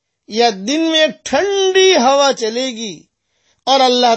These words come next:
تعالیٰ سب کے دلوں کے اندر اسلام کو اور ایمان کو داخل کر دے گا۔ صبح اٹھو گے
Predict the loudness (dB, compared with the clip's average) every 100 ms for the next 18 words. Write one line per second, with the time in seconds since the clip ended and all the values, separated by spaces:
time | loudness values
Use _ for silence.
0 | 0 -2 0 0 -2 0 0 0 -4 -10
1 | -8 -6 -6 -6 -4 -6 -4 -4 -4 -4
2 | -6 -4 -2 0 -2 -2 0 0 0 -2
3 | -2 -2 0 -2 -2 -2 -6 -4 -4 -4
4 | -10 -10 -16 -20 _ _ _ _ _ -4
5 | 0 2 0 -2 -6 -6 -4 0 -2